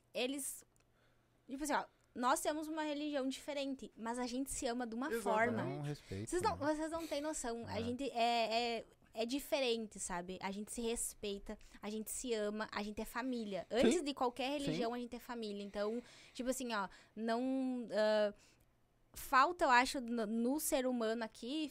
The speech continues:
Speaker 1: fora, tipo, esse respeito, entendeu? De que
Speaker 3: É.
Speaker 1: você tem tua religião, eu tenho a minha religião, e a
Speaker 3: É.
Speaker 1: gente pode se dar super
Speaker 2: Então,
Speaker 1: bem, e tá
Speaker 2: legal.
Speaker 1: tudo bem,
Speaker 3: É.
Speaker 1: entende?
Speaker 2: E um tá sempre um aprendendo com o outro
Speaker 1: Um
Speaker 2: também.
Speaker 1: aprendendo, um
Speaker 2: Exatamente.
Speaker 1: aprendendo com
Speaker 3: É, e
Speaker 1: o
Speaker 3: sempre
Speaker 1: outro.
Speaker 3: sabendo que a religião, existe tanto lado aqui como o lado de lá,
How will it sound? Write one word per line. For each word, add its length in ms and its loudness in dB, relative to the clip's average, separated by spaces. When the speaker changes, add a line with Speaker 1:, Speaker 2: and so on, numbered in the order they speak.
Speaker 1:
fora, 280 0
tipo, 180 -6
esse 160 -2
respeito, 460 -2
entendeu? 240 -4
De 80 -10
que 80 -12
Speaker 3:
É. 40 -6
Speaker 1:
você 220 -2
tem 140 -6
tua 120 -4
religião, 640 -4
eu 120 -4
tenho 160 -6
a 40 -6
minha 100 -6
religião, 360 -6
e 60 -4
a 20 -4
Speaker 3:
É. 40 -4
Speaker 1:
gente 180 -4
pode 240 -4
se 100 -6
dar 160 2
super 440 -4
Speaker 2:
Então, 100 2
Speaker 1:
bem, 140 2
e 20 2
tá 60 2
Speaker 2:
legal. 200 2
Speaker 1:
tudo 220 -4
bem, 180 2
Speaker 3:
É. 40 -2
Speaker 1:
entende? 200 -4
Speaker 2:
E 60 6
um 100 2
tá 160 4
sempre 300 0
um 80 0
aprendendo 500 4
com 160 2
o 40 6
outro 260 6
Speaker 1:
Um 40 4
Speaker 2:
também. 360 8
Speaker 1:
aprendendo, 200 0
um 60 -6
Speaker 2:
Exatamente. 320 2
Speaker 1:
aprendendo 380 0
com 80 -2
Speaker 3:
É, 80 6
e 20 6
Speaker 1:
o 40 6
Speaker 3:
sempre 160 6
Speaker 1:
outro. 140 2
Speaker 3:
sabendo 460 2
que 260 -2
a 80 0
religião, 800 0
existe 380 -4
tanto 300 -2
lado 300 2
aqui 320 -6
como 240 -4
o 40 -2
lado 200 0
de 80 -4
lá, 320 2